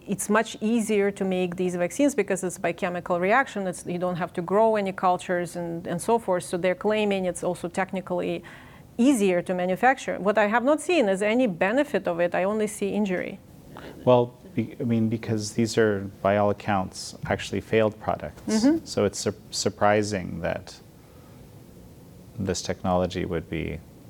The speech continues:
Speaker 2: deployed broadly in many areas, or, or the inter-, even the interest for it to be deployed broadly.
Speaker 1: Mm-hmm. Yeah, they're not only failed, um, they're, uh, also dual use. Technology has always been designated dual use, meaning military and civil, just as they are stating in the prep, prep Act clause.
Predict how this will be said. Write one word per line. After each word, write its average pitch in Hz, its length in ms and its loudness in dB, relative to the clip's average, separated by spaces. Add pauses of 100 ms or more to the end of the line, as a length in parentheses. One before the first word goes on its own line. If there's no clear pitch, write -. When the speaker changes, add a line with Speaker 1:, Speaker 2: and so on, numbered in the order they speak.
Speaker 2:
deployed 90 500 0
broadly 85 460 2
in 82 160 -6
many 85 240 -2
areas, 82 400 0
or, 85 220 0 (100)
or 98 100 0
the 95 140 2
inter-, 110 280 0
even 98 260 -2
the 92 100 -2
interest - 480 -2
for 85 140 -4
it 80 120 -6
to - 120 -14
be 82 100 -8
deployed 80 400 -8
broadly. - 400 -6 (180)
Speaker 1:
Mm-hmm. 208 260 -2 (420)
Yeah, 233 140 6
they're 214 180 2
not 330 180 2
only 302 220 2
failed, 208 480 2
um, 196 420 0
they're, 202 340 2
uh, 160 180 -2
also 233 440 2
dual 208 340 2
use. 185 360 -4 (120)
Technology 240 520 -2
has 190 120 -2
always 208 260 0
been 185 360 -4
designated 180 600 -2
dual 185 260 0
use, 175 320 -4
meaning 185 340 -2
military 185 460 -2
and 180 80 -6
civil, 185 280 -2
just 175 280 -6
as 170 140 -4
they 175 240 0
are 170 100 2
stating 175 440 -4
in 170 140 -6
the 165 80 -8
prep, - 560 -6
prep 175 220 -2
Act 185 260 -2
clause. 180 340 0